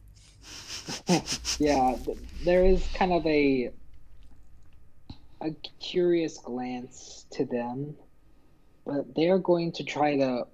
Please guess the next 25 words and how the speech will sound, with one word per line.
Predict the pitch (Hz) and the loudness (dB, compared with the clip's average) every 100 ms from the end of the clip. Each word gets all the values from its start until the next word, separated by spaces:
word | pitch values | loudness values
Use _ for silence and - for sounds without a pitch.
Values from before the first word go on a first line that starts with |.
| - | -14
weave | 123 131 139 139 - | -6 0 0 0 -2
their | 139 | -6
fingers, | - 143 131 127 127 127 131 131 - - - - _ _ _ - | -4 -6 -6 -4 -2 -2 -2 -4 -8 -8 -12 -18 _ _ _ -6
uh, | 127 127 127 127 127 - _ _ _ _ _ _ _ _ _ _ _ _ _ _ - | 0 2 2 0 -2 -6 _ _ _ _ _ _ _ _ _ _ _ _ _ _ -4
and | 139 139 135 135 135 123 | 0 2 2 0 -4 -6
they | - 143 151 | -2 2 4
are | 156 | 4
going | 147 151 147 | 2 -2 -2
to | 139 | -4
try | 139 - 139 | -4 -4 0
to | 139 127 _ | -2 -4 _
cast, | - - - 143 147 156 147 151 - - - _ _ _ _ _ _ _ _ _ _ _ _ | -16 -14 -6 -2 0 0 0 -2 -6 -8 -10 _ _ _ _ _ _ _ _ _ _ _ _
let's | 127 - | -20 -10
see | 120 | -8
what | 117 113 - | -8 -10 -14
happens | - 147 135 123 | -10 -4 -4 -4
with | 113 | -6
this. | 131 | -6
They're | - - | -6 0
gonna | 247 | 2
try | 269 277 247 | 4 6 6
to | |
cast | 220 190 175 - - | 6 4 2 -4 -8
Animate | 135 151 151 120 - | -4 -2 -2 -4 -8
Dead. | - 120 110 | -8 -8 -8